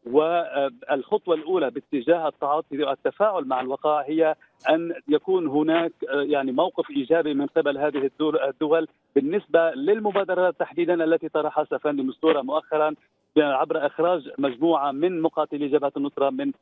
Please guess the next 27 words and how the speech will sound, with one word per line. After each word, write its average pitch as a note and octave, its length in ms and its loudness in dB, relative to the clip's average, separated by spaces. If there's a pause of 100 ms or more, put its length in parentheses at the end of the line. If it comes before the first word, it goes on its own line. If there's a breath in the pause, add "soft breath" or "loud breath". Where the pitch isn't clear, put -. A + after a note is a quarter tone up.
(200)
آه، C3+ 120 4
شرق C#3 280 -2
حلب. C3+ 300 -2
طبعًا F#3 400 0
هذه E3 380 0 (260)
المبادرة D3+ 680 2
لن D#3 340 -2
تخرج، D3+ 440 -2
لن D3+ 100 -2
تحرج C#3+ 300 0 (160)
ال-، C#3 200 -2
آه، B2 40 0
آه، C3+ 440 0
حلفاء D3 520 0
أمريكا D#3 420 0
ولن D#3+ 280 0
تحرج D3 340 -2
ال-، C#3 200 -2 (280)
الولايات D3 340 2
المتحدة D3 260 -4
الأمريكية D3+ 460 0
على C#3+ 220 0
أساس F3 320 0 (320)
أنها E3 480 0
لا F3+ 280 2 (100)
تشمل E3 480 -2 (100)
كل، F#3+ 260 2